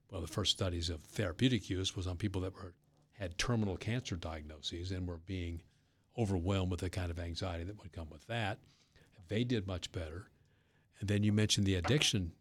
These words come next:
stuff, which is a little different, but still, there, and you're exactly right, there have been showing some very positive results. And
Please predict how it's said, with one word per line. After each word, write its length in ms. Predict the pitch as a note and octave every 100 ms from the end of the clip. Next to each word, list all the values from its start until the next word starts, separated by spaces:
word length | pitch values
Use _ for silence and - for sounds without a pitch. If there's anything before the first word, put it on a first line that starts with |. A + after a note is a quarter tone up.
| _
stuff, 460 | - - F2 F#2+ -
which 220 | G2+ -
is 260 | F#2 D#2+ - -
a 40 |
little 220 | A2 E3
different, 520 | D3 G3 G3+ A2 A#2+ - -
but 240 | A2 G#2 - _ _ -
still, 420 | - D3+ D3+ A#2
there, 140 | G#2 B2
and 120 | G2
you're 120 | G2+
exactly 360 | F2+ A#2+ A2+ A2
right, 220 | A#2+ A#2+
there 100 | G2
have 60 | F2+
been 140 | F#2
showing 220 | - F#2+
some 160 | E2+ E2+
very 340 | E2 G2 A#2
positive 460 | A#2+ A#2 G#2 F#2 F#2+
results. 500 | E2+ F#2+ F2+ G#2+ - - - _ _ _ -
And 300 | A#2 A2+